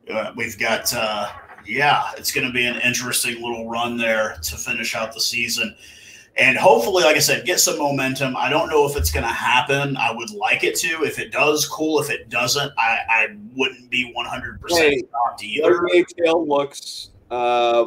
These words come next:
Speaker 2: weak right now, at least based on what we saw with,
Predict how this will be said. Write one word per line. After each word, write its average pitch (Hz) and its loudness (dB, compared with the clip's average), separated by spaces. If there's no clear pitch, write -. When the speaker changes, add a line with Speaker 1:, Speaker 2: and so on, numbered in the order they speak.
Speaker 2:
weak 131 -10
right 143 -2
now, 151 -4
at 117 -6
least 120 0
based 117 -2
on 127 -2
what 120 2
we 110 -6
saw 120 -2
with, 110 -2